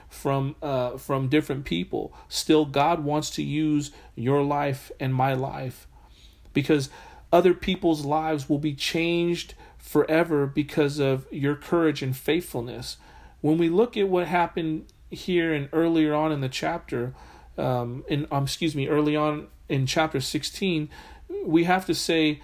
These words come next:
it's, it's a trip, like, what a reputation that the early Christian church had, right? Because they had the power of the good news in their lives, the power of the gospel, the power of the Holy Spirit,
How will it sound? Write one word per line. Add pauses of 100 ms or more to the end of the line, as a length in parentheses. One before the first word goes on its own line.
(560)
it's,
it's
a
trip,
like,
what
a
reputation
that
the
early
Christian
church
had,
right?
Because (320)
they
had
the
power
of
the
good
news (760)
in
their
lives,
the
power
of
the
gospel,
the
power
of
the
Holy
Spirit,